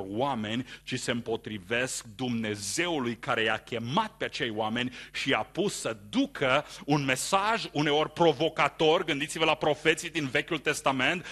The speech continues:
care au fost anticurentului bisericii de atunci, dacă numim așa.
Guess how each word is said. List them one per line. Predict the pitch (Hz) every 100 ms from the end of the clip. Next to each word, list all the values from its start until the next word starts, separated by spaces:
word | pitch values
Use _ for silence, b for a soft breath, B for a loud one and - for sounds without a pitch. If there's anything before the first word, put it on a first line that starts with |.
| B
care | 147 139
au |
fost | 131 165 170 - -
anticurentului | 233 247 233 - 208 - 175 190 214 202 185 175
bisericii | 135 160 - 233 226 196 165
de | 147
atunci, | 139 - 139 147
dacă | 143 139
numim | 139 143 135
așa. | 120 131 135 160